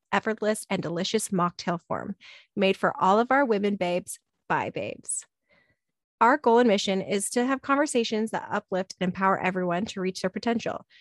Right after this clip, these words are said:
know their ultimate goodness, recognize their babehood, and use their voice for good. To do that,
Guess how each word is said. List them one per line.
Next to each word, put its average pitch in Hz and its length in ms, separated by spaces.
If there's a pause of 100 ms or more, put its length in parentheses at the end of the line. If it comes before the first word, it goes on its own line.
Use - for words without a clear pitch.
(220)
know 185 120
their 214 140
ultimate 254 420 (160)
goodness, 208 600
recognize 220 460
their 240 160
babehood, 180 580 (380)
and 185 120
use 185 200
their 240 160
voice 175 280
for - 140
good. - 340 (640)
To 254 80
do 269 160
that, 247 300